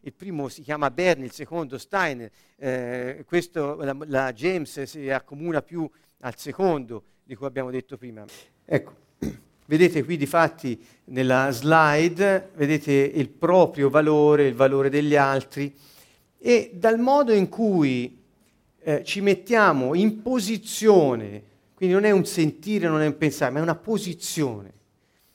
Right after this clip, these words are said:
Ora voi sentirete da molti predicatori, e l-, e l'abbiamo sentito tutti, che, eh, ciò che conta è la posizione che abbiamo noi rispetto alla vita, cioè noi siamo in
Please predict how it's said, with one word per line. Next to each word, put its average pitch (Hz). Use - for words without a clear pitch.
Ora 143
voi 143
sentirete 139
da 120
molti 143
predicatori, 123
e 120
l-, 110
e 123
l'abbiamo 113
sentito 123
tutti, 139
che, -
eh, 120
ciò 143
che 135
conta 147
è 113
la 113
posizione 127
che 113
abbiamo 113
noi 107
rispetto 113
alla 110
vita, 113
cioè 117
noi 135
siamo 123
in 147